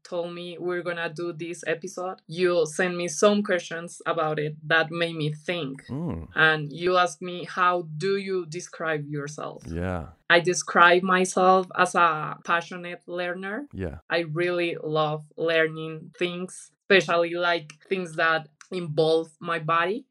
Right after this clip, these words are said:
Speaker 1: like putting my body on challenge. So yeah, that's how I describe myself. Why I said that? Well, I think I never grow up. My body did, but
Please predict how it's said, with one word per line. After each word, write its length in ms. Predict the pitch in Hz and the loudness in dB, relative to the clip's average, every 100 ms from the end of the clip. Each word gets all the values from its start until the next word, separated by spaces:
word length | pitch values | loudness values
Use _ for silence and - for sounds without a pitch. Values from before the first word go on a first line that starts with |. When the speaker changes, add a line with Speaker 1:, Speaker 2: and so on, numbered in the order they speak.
| _ | _
Speaker 1:
like 180 | 180 151 - | 0 0 -6
putting 300 | - 196 190 | 0 2 2
my 200 | 185 180 | 0 -2
body 640 | 165 170 175 170 165 160 151 - | 0 4 4 2 -4 -10 -12 -10
on 240 | 160 156 | -10 -10
challenge. 800 | 151 165 165 190 240 359 - - 151 | -4 0 2 0 -4 -8 -14 -20 -12
So 960 | - - 160 156 147 147 143 139 139 _ | -10 -2 0 2 0 0 -2 -4 -6 _
yeah, 180 | 175 180 | 6 8
that's 280 | 175 156 - | 6 4 -8
how 280 | - 185 185 | 2 4 6
I 140 | 185 | 2
describe 460 | 165 180 - 165 160 | -2 -10 -8 -6 -6
myself. 480 | 151 151 - - - - - _ _ - - | -6 -10 -12 -18 -20 -20 -20 _ _ -20 -12
Why 520 | 180 190 214 220 233 | -4 6 8 10 8
I 100 | 247 | 4
said 440 | 262 - 233 226 202 | -2 -4 -4 -4 -4
that? 340 | 214 220 254 262 | -4 -2 -6 -10
Well, 420 | 160 165 156 - _ - | -6 -2 -2 -6 _ -6
I 140 | 220 | -6
think 360 | 226 262 269 - | -2 0 0 0
I 140 | 220 226 | -4 -4
never 540 | 226 214 214 208 - | -4 -2 0 -2 -4
grow 480 | 156 170 165 165 160 - | -4 -2 -2 -2 -4 -4
up. 260 | 139 135 _ _ | -4 -4 _ _
My 160 | 196 | 4
body 320 | 202 214 214 202 | 4 2 0 -4
did, 460 | 151 170 180 262 _ | -6 -2 -2 -6 _
but 460 | 156 156 180 170 | -14 2 4 4